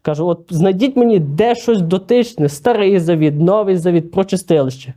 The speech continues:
Дуже розумно, я маю на увазі, що вони не одну семінарію закінчили. В Римі вчились.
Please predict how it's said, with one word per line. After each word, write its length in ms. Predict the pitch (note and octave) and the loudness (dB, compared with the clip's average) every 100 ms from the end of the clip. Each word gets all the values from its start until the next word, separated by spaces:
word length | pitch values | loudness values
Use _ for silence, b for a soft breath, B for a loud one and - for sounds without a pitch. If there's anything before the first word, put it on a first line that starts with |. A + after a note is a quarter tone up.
| B B - | B B 0
Дуже 180 | F3+ | 2
розумно, 300 | F#3+ F#3+ G3+ | 2 4 4
я 60 | F#3 | 2
маю 180 | F3+ F3+ | 2 2
на 80 | F3+ | 2
увазі, 240 | F3+ F3+ | 2 -2
що 160 | - E3+ | -2 0
вони 100 | E3+ | 2
не 100 | F3 | 4
одну 180 | F3 | 2
семінарію 500 | E3 D3 C#3+ C#3 C3+ | 0 0 2 2 0
закінчили. 640 | C3+ C3+ D3 C3 - B2 B2 b b | -2 -4 -2 -2 -2 -2 -2 b b
В 80 | C3+ | -2
Римі 300 | C3+ F3+ G#3+ | 0 0 0
вчились. 560 | E3+ D3 C3 A2+ - | -2 -2 0 -2 -6